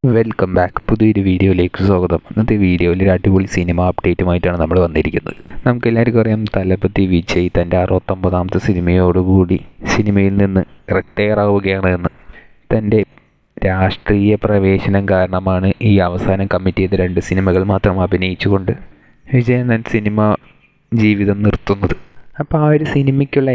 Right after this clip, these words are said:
എക്സ്പെക്റ്റേഷൻ പീക്ക് ലെവൽ തന്നെയാണ്. All India ലെവലിൽ എല്ലാ ഫാൻസുകാരും വെയിറ്റ് ചെയ്തുകൊണ്ടിരിക്കുന്നത് ആ ഒരു സിനിമയുടെ അപ്ഡേറ്റിന് വേണ്ടി കൂടിയാണ്.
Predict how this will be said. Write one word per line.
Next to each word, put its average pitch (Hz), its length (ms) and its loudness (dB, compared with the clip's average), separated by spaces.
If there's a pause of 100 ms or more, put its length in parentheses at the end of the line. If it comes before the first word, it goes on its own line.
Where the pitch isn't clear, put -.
എക്സ്പെക്റ്റേഷൻ - 600 -2 (160)
പീക്ക് 101 320 0
ലെവൽ 104 240 0
തന്നെയാണ്. 95 260 -2 (120)
All 107 180 2 (120)
India 98 360 0
ലെവലിൽ 98 380 2
എല്ലാ 92 160 0 (100)
ഫാൻസുകാരും 87 540 -2
വെയിറ്റ് 82 200 -2
ചെയ്തുകൊണ്ടിരിക്കുന്നത് 87 720 -2 (220)
ആ - 20 -2 (140)
ഒരു 95 140 -2 (120)
സിനിമയുടെ 92 680 0 (460)
അപ്ഡേറ്റിന് 95 600 -4
വേണ്ടി 98 300 0
കൂടിയാണ്. 92 380 0